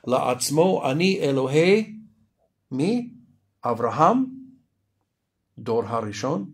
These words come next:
יצחק, דור השני, ויעקב, דור השלישי. זאת אומרת שאלוהים הוא לא רק אלוהי אברהם, הוא גם אלוהי יצחק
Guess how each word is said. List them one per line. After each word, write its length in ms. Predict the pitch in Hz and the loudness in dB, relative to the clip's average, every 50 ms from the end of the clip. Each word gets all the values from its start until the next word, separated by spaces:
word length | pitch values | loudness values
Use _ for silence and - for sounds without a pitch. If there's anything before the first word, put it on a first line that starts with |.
| - | -10
יצחק, 580 | - 123 120 120 - - 143 151 208 220 - - - - _ _ _ _ _ _ - | -8 -8 -8 -4 0 4 6 6 6 4 0 -8 -14 -16 _ _ _ _ _ _ -14
דור 260 | - 110 113 110 107 110 | -8 -6 -4 -4 -4 -6
השני, 560 | 117 104 104 - 110 110 131 160 196 196 - - - _ _ _ _ _ _ _ _ - | -8 -8 -8 -6 -6 -4 -2 -2 -2 -4 -6 -12 -20 _ _ _ _ _ _ _ _ -12
ויעקב, 600 | 117 107 107 107 110 107 107 - 147 120 98 95 101 - - | -10 -8 -6 -6 -8 -8 -8 -6 -6 -6 -6 -8 -12 -20 -20
דור 360 | - - 120 - 107 104 110 104 107 | -20 -20 -16 -12 -10 -10 -10 -10 -12
השלישי. 680 | 107 104 - - - - 95 - - - 110 101 95 - - _ _ _ _ _ _ _ _ _ _ _ _ - - | -12 -12 -12 -12 -12 -14 -14 -12 -14 -14 -14 -16 -18 -20 -20 _ _ _ _ _ _ _ _ _ _ _ _ -10 -4
זאת 180 | - 156 156 202 | -4 -2 0 0
אומרת 320 | 202 214 226 226 220 208 | 0 0 0 0 0 -2
שאלוהים 560 | 208 - - - 175 185 175 160 151 196 196 | -4 -4 -2 -2 0 0 0 0 0 0 0
הוא 160 | 180 175 185 185 | 0 0 2 2
לא 220 | 190 208 220 208 | 2 2 2 2
רק 260 | 202 196 170 - - | 0 -2 -2 -4 -6
אלוהי 480 | - - 139 131 127 123 135 127 127 131 | -6 -2 -2 0 0 0 0 -2 -4 -2
אברהם, 540 | - 117 110 - 107 101 92 101 98 92 101 - - - _ _ _ _ _ _ _ _ _ _ _ _ _ _ _ _ _ _ | -2 -2 -2 -2 -4 -6 -6 -6 -8 -10 -10 -14 -20 -20 _ _ _ _ _ _ _ _ _ _ _ _ _ _ _ _ _ _
הוא 200 | - - 120 120 | -2 -2 -2 0
גם 300 | 127 143 165 175 175 - | 0 0 2 2 0 -2
אלוהי 360 | - - 127 131 127 131 139 | -2 -2 0 0 0 2 2
יצחק 640 | 135 131 131 131 131 - - - 185 147 - - - | 0 0 0 -4 -6 -6 -2 0 0 0 0 -2 -12